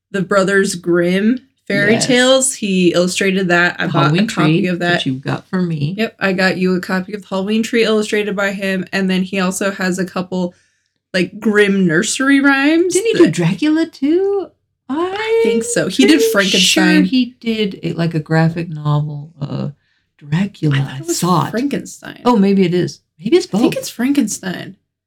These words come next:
Speaker 2: It might be both. I'm,
Speaker 1: Either or.
Speaker 2: we'll check it out. We'll tell you next week.
Speaker 1: Yeah.
Speaker 2: <laughs>
Speaker 1: But I do have his nursery rhymes books that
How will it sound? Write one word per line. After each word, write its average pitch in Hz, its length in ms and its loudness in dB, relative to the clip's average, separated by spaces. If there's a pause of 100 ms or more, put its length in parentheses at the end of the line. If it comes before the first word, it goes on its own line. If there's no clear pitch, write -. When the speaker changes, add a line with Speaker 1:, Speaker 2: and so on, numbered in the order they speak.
(840)
Speaker 2:
It 247 180 -20
might 294 220 -20
be 262 80 -2
both. 220 260 -10 (260)
I'm, 185 200 -8 (100)
Speaker 1:
Either 392 320 6
or. 392 60 6
Speaker 2:
we'll 240 200 4
check 233 200 0
it 226 80 4
out. 165 160 -2 (180)
We'll 180 140 0
tell 208 180 2
you 196 80 6
next 185 220 0
week. - 180 0
Speaker 1:
Yeah. 415 160 2 (340)
Speaker 2:
<laughs> 277 120 0 (240)
Speaker 1:
But 202 340 4
I 202 80 4
do 190 160 2
have 196 260 -2
his 180 280 0
nursery 180 580 2
rhymes 165 500 0
books 170 500 -8
that 139 160 -2